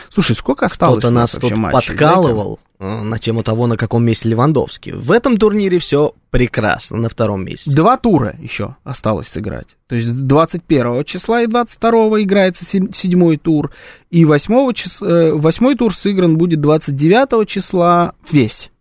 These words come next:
Speaker 1: Весь будет сыгран двадцать девятого числа. Два тура. То есть надо понимать, что еще есть у команд возможность заработать шесть очков.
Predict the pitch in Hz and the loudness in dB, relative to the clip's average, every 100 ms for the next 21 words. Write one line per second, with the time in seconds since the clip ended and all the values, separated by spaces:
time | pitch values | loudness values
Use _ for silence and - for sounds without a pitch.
0 | _ _ _ - 147 202 160 147 131 - | _ _ _ -4 0 2 0 -2 -4 -4
1 | 170 131 120 131 120 117 113 - 69 123 | -4 -2 -2 -2 -2 -4 -4 -8 -6 0
2 | 220 269 147 90 - _ _ _ _ _ | 0 2 -2 -4 -14 _ _ _ _ _
3 | _ _ 127 - 165 160 147 165 254 311 | _ _ -8 0 2 2 2 2 2 -2
4 | - 147 - 233 170 160 151 143 190 262 | -2 -2 0 0 0 -2 -2 0 0 0
5 | 151 139 180 214 139 123 123 143 190 131 | 0 0 2 0 0 -2 -2 0 -2 -6
6 | - 156 - 120 - - - | -2 -2 -2 -6 -8 -14 -14